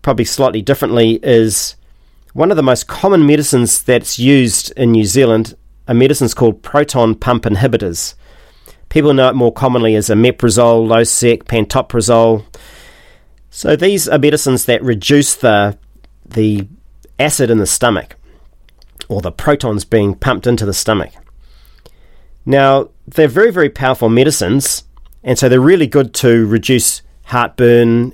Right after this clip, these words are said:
and gastritis and some of the problems in the stomach. And they should be used short term to fix those, while we then work on the causes of what's, what's set off those problems to start with.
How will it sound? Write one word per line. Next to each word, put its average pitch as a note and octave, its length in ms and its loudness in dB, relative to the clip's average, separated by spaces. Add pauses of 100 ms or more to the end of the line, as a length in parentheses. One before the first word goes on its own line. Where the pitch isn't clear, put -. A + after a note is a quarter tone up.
(120)
and F#2+ 340 -4 (140)
gastritis A#2+ 800 0
and G#2 420 0
some - 260 -2
of B2+ 60 2
the A#2 80 0
problems A#2 480 -4
in G#2+ 80 2
the G2 80 0
stomach. G2 500 -4 (1160)
And D3 140 2
they D3+ 60 2
should A#3+ 200 -2
be A#3 100 -2
used E3+ 240 2
short D3 300 0
term C3 320 0
to - 140 -8
fix - 300 -6
those, A2 300 2
while B2+ 400 0 (100)
we A#2+ 140 0
then C#3+ 300 2
work B2 240 0
on A#2 120 0
the A2+ 60 -2
causes - 680 0 (240)
of G#2+ 100 -4
what's, - 260 -4 (300)
what's - 400 -4 (300)
set - 260 0
off C#3 180 0
those G#2+ 220 -2
problems A2+ 460 -2
to G#2 80 -6
start A#2+ 340 0
with. - 320 -12